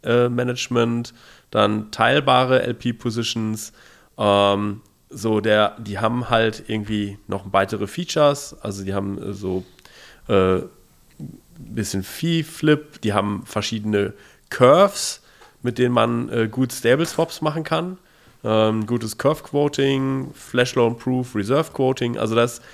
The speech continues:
eine ganze Menge an Technik drin, ähm, die, äh, die halt sehr, sehr gut sind. Und wer jetzt irgendwie sagt, so ja, irgendwie Curve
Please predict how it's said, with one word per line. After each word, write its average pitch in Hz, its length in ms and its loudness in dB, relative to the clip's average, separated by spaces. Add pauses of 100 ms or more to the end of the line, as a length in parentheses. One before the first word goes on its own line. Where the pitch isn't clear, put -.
(220)
eine 110 80 0
ganze 139 380 2
Menge 131 320 2
an 110 200 -6
Technik - 580 -6
drin, 101 420 -4 (420)
ähm, 110 640 2 (460)
die, 107 460 -2 (140)
äh, 117 320 2
die 110 220 -2
halt 107 200 0
sehr, 107 200 2
sehr 107 140 0
gut 107 260 -6
sind. 92 320 -8
Und 98 160 -6 (240)
wer 110 140 4
jetzt 117 180 0
irgendwie 113 160 -4
sagt, 113 240 -2
so 101 100 0
ja, 85 180 2
irgendwie 95 360 -8 (200)
Curve 110 260 -2